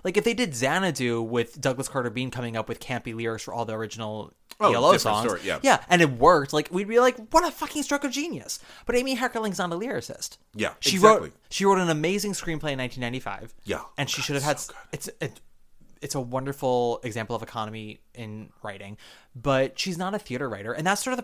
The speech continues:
Speaker 1: problem with fucking Hell's Kitchen. The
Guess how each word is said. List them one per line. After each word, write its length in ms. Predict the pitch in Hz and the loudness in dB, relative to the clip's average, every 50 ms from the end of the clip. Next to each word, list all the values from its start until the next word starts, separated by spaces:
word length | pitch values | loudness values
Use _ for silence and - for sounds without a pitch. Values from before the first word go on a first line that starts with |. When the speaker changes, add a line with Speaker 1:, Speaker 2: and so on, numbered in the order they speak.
| - | -8
Speaker 1:
problem 320 | - - 175 165 170 175 160 | -6 -4 -4 -2 -2 -2 -2
with 220 | 156 151 147 - - - | -4 -4 -6 -8 -8 -8
fucking 480 | 156 147 - 160 151 147 139 139 135 | -8 -8 -6 -6 -6 -4 -4 -6 -8
Hell's 240 | 107 - 139 135 135 | -8 -6 -6 -6 -6
Kitchen. 380 | - - 202 - - 127 120 - - - - - - - | -6 -8 -8 -6 -6 -6 -6 -8 -14 -20 -20 -20 -2 2
The 540 | 160 147 147 143 143 143 143 143 - - | 4 6 8 8 8 6 6 2 0 -6